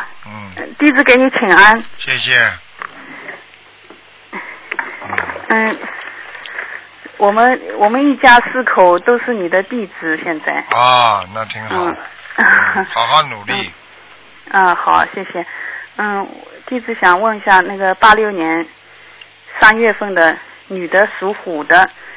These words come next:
Speaker 2: 她的，问，问，问问她的那个事业运程。
Speaker 1: 不顺，背的包袱太重。
Speaker 2: 哦。
Speaker 1: 他的腰部背着很大的一个包袱。
Speaker 2: 哦。
Speaker 1: 他的事业往前走，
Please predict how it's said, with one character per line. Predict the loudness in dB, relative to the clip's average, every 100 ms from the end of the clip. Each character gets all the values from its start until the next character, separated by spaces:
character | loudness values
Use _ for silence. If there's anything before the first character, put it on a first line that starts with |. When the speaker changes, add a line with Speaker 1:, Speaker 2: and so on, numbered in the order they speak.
| -20 -20 -20 -14 0
Speaker 2:
她 | 2
的， | 4 2
问， | 2 -2 -2
问， | -4 -4
问 | -4 -2
问 | -2
她 | 0 0
的 | 0
那 | -2
个 | -2 -2
事 | -4 -6
业 | -4 -2
运 | -2 -4
程。 | -6 -6 -8 -12 -20 -18 -20 -20 -20 -20 -20 -18
Speaker 1:
不 | -4 0
顺， | 6 8 8 6 2 -6
背 | 2 4
的 | 4 4
包 | 6 6
袱 | 4 0
太 | 4 4
重。 | 4 2 2 0 -10 -20 -20 -20 -20 -20 -4
Speaker 2:
哦。 | 2 4 6 4 2 -10 -6
Speaker 1:
他 | 2 4
的 | 4
腰 | 6 6 6
部 | 2 -4
背 | 2 4
着 | 6
很 | 4 2 2
大 | 6 6
的 | 6
一 |
个 | 4
包 | 4 6 4
袱。 | 2 -4 -4 -4 -14 -20 -20 -20 -20 -20 -20 -2
Speaker 2:
哦。 | 2 6 6
Speaker 1:
他 |
的 | 6
事 | 4 4 6
业 | 6
往 | 8 6 6
前 | 4 4
走， | 4 2 4 4 0